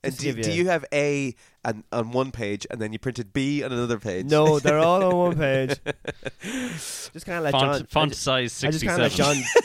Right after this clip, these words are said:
Speaker 2: John, John see.
Speaker 1: <laughs> Uh,
Speaker 3: Why'd you
Speaker 1: and
Speaker 3: make them so big?
Speaker 1: it, he did it in Wingdings, first of all, and then he had to scrap that paper because it was Wingdings and he did it in Times New Roman. Um, okay, I'll get my clock out.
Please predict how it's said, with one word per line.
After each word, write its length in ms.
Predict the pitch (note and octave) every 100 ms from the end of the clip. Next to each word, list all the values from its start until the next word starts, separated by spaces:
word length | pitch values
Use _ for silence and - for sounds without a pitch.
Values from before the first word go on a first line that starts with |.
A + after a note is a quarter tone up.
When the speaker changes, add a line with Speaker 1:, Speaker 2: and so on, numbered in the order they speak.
| -
Speaker 2:
John, 220 | C3+ D3+
John 0 |
see. 240 | D#3+ A#2+ A#2
Speaker 1:
<laughs> 440 | - - - - - - - - - - - - _ - - _ F#3+
Uh, 1120 | D#4+ C#4+ B3+ G3+ - - C4+ C4+ C4+ B3+ A#3+
Speaker 3:
Why'd 120 | G3
you 40 | F#3
Speaker 1:
and 60 |
Speaker 3:
make 120 | G3+ F#3+
them 100 | D3+
so 160 | C#3
big? 240 | A#2 G#2 F#2+
Speaker 1:
it, 160 | E3
he 240 | C3+ E3 F3
did 140 | F3+
it 120 | F3+
in 80 | D3
Wingdings, 520 | D3 E3+ C3 A2 A2
first 220 | - C3 -
of 80 |
all, 80 | B2+
and 80 | B2
then 80 | A#2+
he 60 |
had 100 | B2+
to 60 | A#2
scrap 360 | - C#3+ B2+ -
that 180 | A2+
paper 360 | D3 B2+ - G#2+
because 220 | A2+ G#2+
it 60 | A#2
was 80 | B2+
Wingdings 420 | A#2+ A#2+ G#2+ G#2
and 100 | A2
he 60 | G2+
did 120 | G#2+
it 80 | A2
in 120 | G#2
Times 320 | B2 G#2+ G2+
New 80 | G#2
Roman. 280 | G#2 G2 - - - - - - -
Um, 480 | G#2 G2+ G2 G2 -
okay, 220 | A#2 F2
I'll 80 | D2+
get 140 | G2+ F#2+
my 100 | G2
clock 340 | - F2+ -
out. 320 | E2+ - -